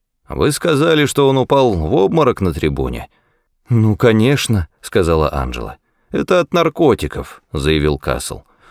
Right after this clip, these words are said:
«Он сейчас дошел до той точки, когда наркотики и боли примерно уравновешиваются. Увеличить долю наркотиков — значит убить его». «Наверное, я когда-нибудь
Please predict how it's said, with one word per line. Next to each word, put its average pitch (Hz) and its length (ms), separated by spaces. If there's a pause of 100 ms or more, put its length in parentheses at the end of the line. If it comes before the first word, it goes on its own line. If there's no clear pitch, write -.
«Он 190 200
сейчас 139 400
дошел 104 600
до 85 160
той 104 200
точки, 85 460
когда 82 320
наркотики 135 640
и 104 120
боли 117 360
примерно 98 800
уравновешиваются. 95 1200 (680)
Увеличить 139 720
долю 143 280
наркотиков — 131 840
значит 92 560
убить 101 420
его». 64 300 (880)
«Наверное, 104 580
я 98 200
когда-нибудь 95 720